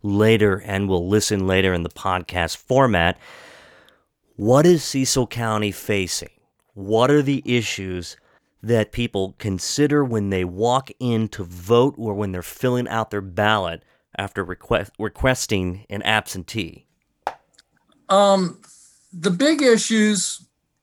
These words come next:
Speaker 2: are really the opioid crisis and, um, uh, taxes, to be honest with you. Um, <clears throat>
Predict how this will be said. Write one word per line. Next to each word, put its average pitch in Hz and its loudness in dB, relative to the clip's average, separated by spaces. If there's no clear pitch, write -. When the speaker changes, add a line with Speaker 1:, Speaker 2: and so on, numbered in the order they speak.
Speaker 2:
are 156 4
really 175 4
the 151 0
opioid 202 2
crisis 185 0
and, 151 0
um, 139 2
uh, 147 4
taxes, 170 2
to 127 -12
be 147 2
honest 151 0
with 117 -4
you. 98 -8
Um, 127 0
<clears throat> 151 -2